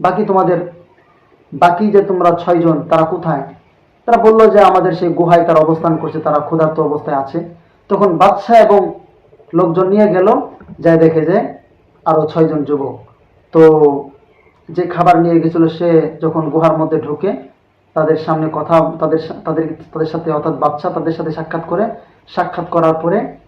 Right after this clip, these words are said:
এরপর আল্লাহ তাআলা ওই সাত যুবককে ওখানে মৃত্যুবরণ, অর্থাৎ ওখানেই দুনিয়া থেকে শেষ নিঃশ্বাস ত্যাগ করে। অর্থাৎ এখানে ঘটনা হচ্ছে পুরো একটা সমাজকে এই শিক্ষা দেওয়ার জন্য, এই শিক্ষাটা দিলেন যে আল্লাহ তাআলা মৃত্যুর পরে যে জীবিত করবেন,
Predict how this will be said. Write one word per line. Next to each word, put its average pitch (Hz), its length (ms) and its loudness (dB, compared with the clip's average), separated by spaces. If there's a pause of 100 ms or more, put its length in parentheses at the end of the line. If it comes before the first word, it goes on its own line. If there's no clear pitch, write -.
(180)
এরপর 170 240 -2
আল্লাহ 160 320 2
তাআলা 165 340 0
ওই 160 100 -4
সাত 156 300 -6
যুবককে 170 360 -2
ওখানে 160 360 -4
মৃত্যুবরণ, 135 460 -8 (480)
অর্থাৎ 165 320 -6
ওখানেই 180 400 0 (300)
দুনিয়া 160 300 4
থেকে 214 480 -4 (180)
শেষ - 260 -6
নিঃশ্বাস 165 340 -6
ত্যাগ 131 200 -12
করে। 120 160 -12 (640)
অর্থাৎ 202 540 2
এখানে 185 220 0
ঘটনা 175 320 0
হচ্ছে 170 320 0
পুরো 240 340 0
একটা 214 220 2 (200)
সমাজকে 180 600 -2 (720)
এই 214 180 2
শিক্ষা 208 380 -4
দেওয়ার 175 300 2
জন্য, 165 460 0 (600)
এই 190 120 6
শিক্ষাটা 175 400 0
দিলেন 185 320 0 (380)
যে 160 80 2
আল্লাহ 170 320 4
তাআলা 165 420 4
মৃত্যুর 208 460 0
পরে 190 240 2
যে 180 140 2
জীবিত 220 320 -2
করবেন, 160 580 0